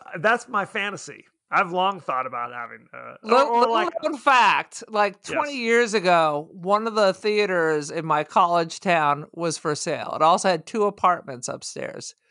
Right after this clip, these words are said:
Speaker 2: And w-, my friends and I were like, "If only." It was four hundred fifty thousand dollars.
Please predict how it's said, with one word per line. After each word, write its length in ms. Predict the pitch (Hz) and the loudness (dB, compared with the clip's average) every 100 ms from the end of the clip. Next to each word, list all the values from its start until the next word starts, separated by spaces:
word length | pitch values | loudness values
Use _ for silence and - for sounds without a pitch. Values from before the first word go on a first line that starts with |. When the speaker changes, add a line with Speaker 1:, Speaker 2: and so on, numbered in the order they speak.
| _ - _ _ - | _ -20 _ _ 2
Speaker 2:
And 320 | 175 170 160 | 4 4 2
w-, 200 | - 170 185 | -4 -8 0
my 200 | 190 190 | 0 2
friends 320 | 220 214 214 | 2 2 2
and 120 | 208 | 4
I 140 | 175 175 | 4 4
were 120 | 170 | 4
like, 200 | 156 151 | 4 4
"If 200 | 202 185 | 0 2
only." 460 | 175 156 147 131 - | 4 2 2 -2 -2
It 100 | 160 | -4
was 160 | 156 - | -4 -4
four 260 | - 185 | -2 0
hundred 260 | 208 185 175 | 0 -2 -2
fifty 260 | 165 156 143 | -4 -4 -4
thousand 460 | - 139 131 131 131 | -2 0 -2 -4 -6
dollars. 520 | 117 98 - 123 | -6 -6 -10 -16